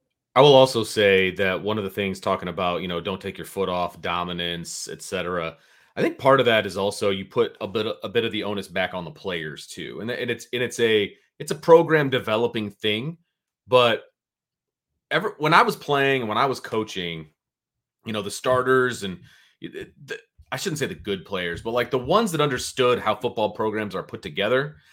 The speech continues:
they understood how important the, the scout team guys were and the second team guys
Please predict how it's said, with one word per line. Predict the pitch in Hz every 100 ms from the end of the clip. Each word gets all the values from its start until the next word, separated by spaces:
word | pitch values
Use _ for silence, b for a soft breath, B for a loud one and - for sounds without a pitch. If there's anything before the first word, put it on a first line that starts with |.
| b
they | 87 135 220
understood | 208 156 - 147 139
how | 117 120
important | 110 95 123 113 98 - - _ _ _ _
the, | 117 92 - _
the | 110
scout | - 135 123 -
team | 117 104
guys | 104 98 90
were | 90 98 95 87 78 -
and | 101 98
the |
second | 95 - 117 107
team | - 101 95
guys | 95 87 78 69 78